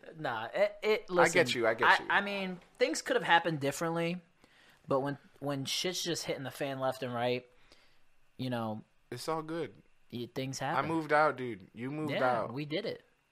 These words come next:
Speaker 1: We
Speaker 2: Your
Speaker 1: did
Speaker 2: par-,
Speaker 1: it.
Speaker 2: your apartment looks like a castle, but it's shitty as fuck, bro. Look at this shit. You have to
Speaker 1: <laughs>
Speaker 2: winterize it, dude. Look at, nah, I love it though. I'm kinda jealous 'cause I was like, I wake up in a castle, bro,
Speaker 1: Well,
Speaker 2: sleeping in a closet. Sick.
Speaker 1: we'll see. We'll see how long I stay here though. But,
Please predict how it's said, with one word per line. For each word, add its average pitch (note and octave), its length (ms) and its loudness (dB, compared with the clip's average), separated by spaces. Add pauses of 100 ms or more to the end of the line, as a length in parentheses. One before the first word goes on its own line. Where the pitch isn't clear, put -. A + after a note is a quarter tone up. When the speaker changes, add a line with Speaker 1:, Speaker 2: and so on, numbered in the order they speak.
(120)
Speaker 1:
We C3+ 60 -4
Speaker 2:
Your C#3 80 -2
Speaker 1:
did F3+ 100 0
Speaker 2:
par-, - 140 2
Speaker 1:
it. - 60 -10
Speaker 2:
your C3 120 2
apartment D#3 380 4
looks D3+ 140 -6
like D#3 100 2
a D3+ 80 0
castle, D3 480 4
but B2+ 160 -6
it's A#2 160 -10
shitty C#3+ 380 -6
as A#2+ 240 -4
fuck, - 580 -4
bro. A#2+ 260 -2
Look B2+ 140 -4
at C#3+ 60 -6
this C3+ 140 -6
shit. C3 260 -4
You C#3 100 -2
have C#3 180 -2
to C#3 60 2
Speaker 1:
<laughs> C3 100 0
Speaker 2:
winterize C#3 600 0
it, C#3+ 100 -8
dude. D3 280 -8 (640)
Look C#3+ 140 -4
at, C#3+ 100 -2 (200)
nah, C3+ 160 8
I B2+ 140 8
love B2+ 220 4
it A#2 120 -6
though. A2 120 2
I'm A2+ 140 4
kinda C3+ 260 0
jealous A2+ 380 0
'cause - 180 -14
I A2+ 80 -2
was A2+ 120 -6
like, G#2 140 -8
I G#2 40 -6
wake A2 240 -6
up B2 140 -10
in A#2 80 -10
a G2+ 40 -12
castle, B2 460 -6
bro, A#2 200 -2
Speaker 1:
Well, D#3+ 180 0
Speaker 2:
sleeping B2+ 260 -10
in A#2 100 -10
a G2+ 60 -12
closet. B2 800 -6
Sick. - 560 -16
Speaker 1:
we'll D#3+ 160 0
see. F3+ 360 0
We'll E3 140 6
see F3 160 0
how C#3+ 160 6
long C3 240 2
I A2+ 80 -4
stay A2+ 300 -2
here G#2 160 -6
though. G2 280 -4
But, G#2 300 -6